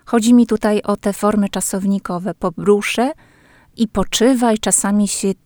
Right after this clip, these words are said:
mówi, że to bardziej "pożywaj", że to tak powinno,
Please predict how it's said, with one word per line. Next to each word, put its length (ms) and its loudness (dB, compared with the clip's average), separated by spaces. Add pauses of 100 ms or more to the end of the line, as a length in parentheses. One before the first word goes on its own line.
(240)
mówi, 420 -2
że 120 -2
to 160 -6
bardziej 460 -4
"pożywaj", 800 0 (540)
że 180 -4
to 120 0
tak 240 -2
powinno, 640 4